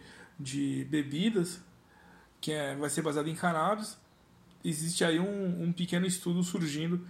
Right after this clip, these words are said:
sobre se esse tipo de bebida vende e por que vende, né? Então, é, algumas coisas que eram desconhecidas vão começar a ser analisadas. Ah, vai, o que vai acontecer é que vai surgir uma pequena lista de vencedores, vão despontar três, quatro, cinco empresas.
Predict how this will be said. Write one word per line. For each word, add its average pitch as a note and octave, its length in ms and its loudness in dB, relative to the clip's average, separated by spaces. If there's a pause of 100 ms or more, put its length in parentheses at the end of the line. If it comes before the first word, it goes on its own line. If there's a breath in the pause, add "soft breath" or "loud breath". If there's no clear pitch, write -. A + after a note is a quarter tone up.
(220 loud breath)
sobre D#3+ 720 2 (260 loud breath)
se - 260 -2
esse E3 120 2
tipo F3 200 -2
de D#3+ 160 0
bebida D#3 420 2
vende F#3 400 2
e A3 40 4
por G#3 160 0
que A#3 120 6
vende, F3+ 360 4
né? D#3+ 160 -2 (460)
Então, F#3+ 320 -6 (680 loud breath)
é, D3+ 260 2
algumas D#3 340 2
coisas D#3 200 2
que - 100 -2
eram D#3 140 2
desconhecidas D#3+ 600 0
vão E3 140 0
começar E3 360 0
a D#3 40 0
ser F3 220 2
analisadas. D#3 800 0 (720 loud breath)
Ah, F3+ 460 2
vai, A3 260 6
o F#3+ 240 -2
que F#3 120 2
vai A#3+ 100 6
acontecer A3 360 4
é G#3+ 40 6
que G#3+ 140 -2
vai F3+ 400 6
surgir F3 320 2
uma E3+ 200 6
pequena F#3+ 320 2
lista F3 200 4
de E3 80 0
vencedores, F3+ 720 2
vão F3 340 0
despontar F3+ 800 -2
três, F#3+ 240 0
quatro, F3 260 -4
cinco G3 340 -4
empresas. G3 500 -2